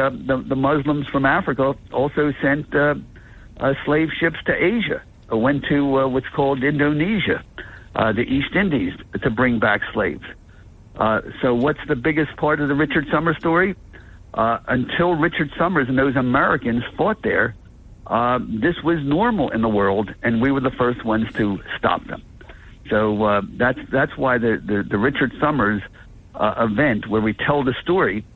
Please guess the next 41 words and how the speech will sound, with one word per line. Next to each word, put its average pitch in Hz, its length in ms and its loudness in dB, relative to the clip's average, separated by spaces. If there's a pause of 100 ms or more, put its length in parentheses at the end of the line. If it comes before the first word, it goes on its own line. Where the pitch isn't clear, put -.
(320)
is 120 100 0 (100)
so 135 200 2
important. 104 580 -2 (480)
Uh, 107 240 0
and 120 140 2
it's 120 160 0
so 147 160 2
important 147 440 -2
because 135 400 0
this 165 180 0
is 143 140 -2
why 120 340 2
Hollywood 135 540 0
never 123 240 0
made 113 200 2
a 95 60 0
movie 165 380 2
about 156 300 2
this. 160 180 2 (560)
Uh, 104 200 2
this 117 220 -2
is 110 120 -2
why 113 300 2
you 110 360 0
won't 110 260 2 (100)
see 120 120 2
it 110 80 0
in 101 120 0
the 92 60 2
media, 151 380 2
on 107 200 2
T 131 220 0
V, 107 340 0 (420)
because 107 540 2 (100)
it 110 180 -2
doesn't 127 420 0 (420)
promote 117 420 2
the 117 80 2
right 107 320 2
political 107 400 0
agenda. 104 500 0